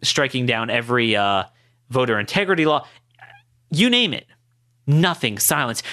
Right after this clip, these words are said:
"Daniel, I don't wanna talk about race. I'm a little bit scared. I'm so scared.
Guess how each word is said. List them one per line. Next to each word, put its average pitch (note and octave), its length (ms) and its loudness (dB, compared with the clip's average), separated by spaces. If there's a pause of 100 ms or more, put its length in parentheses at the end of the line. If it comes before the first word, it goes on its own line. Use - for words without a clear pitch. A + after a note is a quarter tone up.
(140)
"Daniel, G3+ 440 0
I D#3+ 120 0
don't F#3+ 180 -2
wanna F3+ 260 2
talk E3+ 420 -2
about C#3 240 0
race. D3+ 420 0
I'm C#3+ 120 0
a C3+ 40 0
little D3+ 220 0
bit C#3+ 160 -2
scared. C#3+ 720 0 (340)
I'm C#3 140 -2
so E3 220 2
scared. C3+ 840 -2